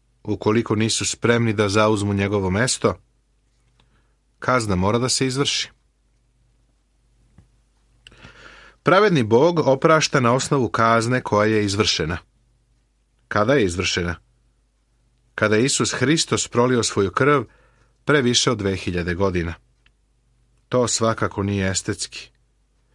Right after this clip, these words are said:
To ne godi rafiniranoj prirodi današnjeg civilizovanog čoveka. Naravno da ne odgovara. Čovek misli da njegov greh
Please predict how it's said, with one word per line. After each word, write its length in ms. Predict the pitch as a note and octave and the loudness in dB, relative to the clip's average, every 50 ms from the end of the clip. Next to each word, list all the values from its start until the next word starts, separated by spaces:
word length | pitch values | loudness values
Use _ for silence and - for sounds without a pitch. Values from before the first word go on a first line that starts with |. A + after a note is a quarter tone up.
| _ _ _ - - - - - - - - _ _ | _ _ _ -20 -20 -20 -20 -20 -20 -20 -20 _ _
To 160 | - F3 F#3 | 2 4 4
ne 140 | F3 E3 C#3+ | 4 4 4
godi 300 | C3 D#3 F3 F3+ F#3+ F3 | 4 4 4 4 4 4
rafiniranoj 800 | C#3+ B2 - - - C#3+ C#3+ D3+ C#3+ B2+ B2 A2+ A2 A2 G#2 F#2+ | 4 2 0 0 0 2 2 2 2 4 4 4 2 2 0 -2
prirodi 640 | - - G#2+ A2 A2+ A#2 B2 B2+ B2+ A#2 G#2+ G2 | -2 0 0 2 2 2 2 2 2 0 0 0
današnjeg 640 | F2 G#2 G2+ G#2 A2 A2 G2+ - - A2 G2 F2 - | 2 2 2 4 2 0 -2 -2 -4 -4 -4 -4 -6
civilizovanog 960 | - - - G#2+ G2 G#2 G#2 G#2+ A2 G2 G2+ G2+ F#2 F#2 F2+ F2+ F2 - - | -8 -4 -4 -2 0 0 0 0 0 0 0 0 0 0 -2 -2 -4 -6 -8
čoveka. 460 | - - A2 G2+ G2 G#2 G2+ - - - - _ _ _ _ _ _ _ _ _ _ _ _ _ _ _ _ _ _ _ _ _ _ _ _ _ _ _ _ _ _ _ - _ _ _ _ - | -4 0 2 2 4 2 0 -2 -6 -16 -18 _ _ _ _ _ _ _ _ _ _ _ _ _ _ _ _ _ _ _ _ _ _ _ _ _ _ _ _ _ _ _ -20 _ _ _ _ -4
Naravno 500 | A2+ G#2+ G#2+ G#2 G#2+ B2+ C#3+ D3 C3+ A#2 | 0 2 2 4 4 4 4 4 2 0
da 100 | G#2+ G2+ | 0 0
ne 60 | G2 | 0
odgovara. 560 | G2 F#2+ G2 G#2 G2+ G#2 G#2+ G#2 G2 F2 D#2+ - _ _ _ _ _ _ _ _ _ _ _ _ _ _ _ | 0 0 2 2 4 4 4 4 4 2 -2 -6 _ _ _ _ _ _ _ _ _ _ _ _ _ _ _
Čovek 340 | - - D#3 D3 C#3 - - | 0 2 4 4 2 2 0
misli 300 | C3+ D3+ E3+ D#3+ - C3 | 0 0 0 0 0 0
da 120 | A2+ A2+ | 0 2
njegov 320 | A2+ B2 C#3+ D3+ C#3+ A#2+ G2+ | 2 2 2 2 2 2 2
greh 260 | A2 C3 D#3+ E3+ | 2 2 2 2